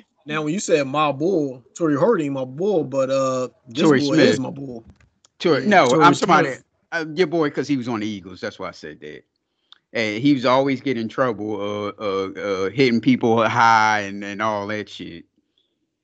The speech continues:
Speaker 1: Yeah, he
Speaker 2: He
Speaker 1: used to fuck people up, though.
Speaker 2: he, he's gonna put, he's gonna be a, a pro wrestler in, uh, a T V show on Stars. You know,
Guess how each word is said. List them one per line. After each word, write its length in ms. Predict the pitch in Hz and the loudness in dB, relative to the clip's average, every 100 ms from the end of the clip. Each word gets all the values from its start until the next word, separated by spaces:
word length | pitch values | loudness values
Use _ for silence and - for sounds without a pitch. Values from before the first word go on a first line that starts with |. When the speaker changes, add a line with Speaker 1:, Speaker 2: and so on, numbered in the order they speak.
| _ | _
Speaker 1:
Yeah, 120 | 117 | -14
he 80 | 110 | -8
Speaker 2:
He 140 | 175 147 | 2 2
Speaker 1:
used 160 | 151 | 2
to 80 | 120 | -2
fuck 360 | - 139 117 117 | -12 -8 -8 -8
people 400 | 127 107 117 123 | -10 -10 -8 -8
up, 140 | 113 - | -10 -16
though. 100 | - | -16
Speaker 2:
he, 120 | 180 - - _ | -14 -14 -18 _
he's 260 | 175 185 190 | -4 -2 0
gonna 320 | 180 165 151 | 4 6 6
put, 240 | - 151 131 | 2 -4 -4
he's 240 | 170 165 | -4 -4
gonna 260 | 160 151 131 | 0 0 0
be 440 | 113 131 123 123 | 0 0 0 0
a, 180 | 113 107 | 0 0
a 220 | 110 104 | -2 -2
pro 240 | - 135 | -2 -2
wrestler 580 | 117 120 117 - 107 101 | 0 0 0 -4 -6 -6
in, 460 | 95 95 101 98 101 | -6 -6 -6 -6 -6
uh, 500 | 95 101 98 95 98 101 _ _ | -4 -4 -2 -4 -6 -12 _ _
a 100 | 110 | -6
T 220 | - 131 | 2 2
V 80 | 117 | 2
show 240 | 113 120 107 | 0 0 0
on 140 | 101 | -4
Stars. 540 | - 110 104 98 95 | -2 0 0 -2 -6
You 180 | 113 120 | -4 0
know, 380 | 131 131 113 104 | 4 4 2 -2